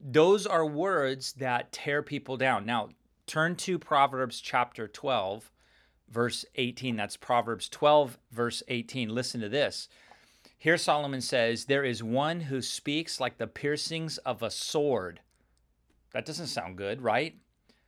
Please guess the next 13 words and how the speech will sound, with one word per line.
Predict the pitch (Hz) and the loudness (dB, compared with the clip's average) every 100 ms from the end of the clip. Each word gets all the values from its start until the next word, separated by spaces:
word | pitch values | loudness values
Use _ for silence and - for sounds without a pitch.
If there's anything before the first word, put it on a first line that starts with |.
| _ _ | _ _
"But | 147 139 | 2 2
the | 143 | 2
tongue | 131 - 143 156 180 | -4 -4 -2 -2 -2
of | 156 131 | -2 0
the | 131 | -2
wise | 113 117 147 160 160 | 2 2 4 2 -4
promotes | - - 131 131 139 139 - - _ | -10 -6 -4 0 0 -2 -8 -12 _
health." | - 139 117 - - _ - - - | -2 2 2 0 -20 _ -20 -20 -10
So | - 156 123 113 _ _ _ - | 2 4 4 0 _ _ _ -4
there's | 127 127 | -2 -2
a | |
contrast | 123 202 214 131 104 - | 2 2 4 0 0 -6
here. | 110 101 | -8 -10